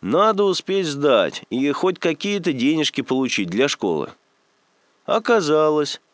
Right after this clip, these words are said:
парнишечка этот — директор сельской школы, а заодно и завхоз, и шофёр, и везёт он на школьной машине лом цветного металла —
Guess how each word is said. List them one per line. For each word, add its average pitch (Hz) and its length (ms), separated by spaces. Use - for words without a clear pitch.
парнишечка 170 800
этот — 208 520
директор 160 840
сельской 156 500
школы, 98 560
а 101 160
заодно 147 460
и 202 80
завхоз, 139 680
и 110 40
шофёр, 185 600
и 113 100
везёт 127 600
он 185 160
на 123 100
школьной 190 520
машине 208 840
лом 185 520
цветного 113 680
металла — 82 680